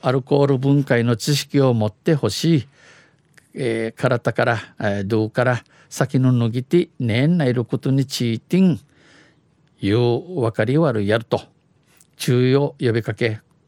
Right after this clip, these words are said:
くくり、呼びかけて、年末年始に向け、取り締まりを強化するとともに、あの、年末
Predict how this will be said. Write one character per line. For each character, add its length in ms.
く 140
く 140
り、 840
呼 60
び 140
か 140
け 140
て、 260
年 480
末 120
年 280
始 160
に 120
向 160
け、 300
取 200
り 60
締 180
ま 140
り 160
を 140
強 360
化 140
す 200
る 100
と 140
と 120
も 120
に、 160
あ 60
の、 460
年 300
末 180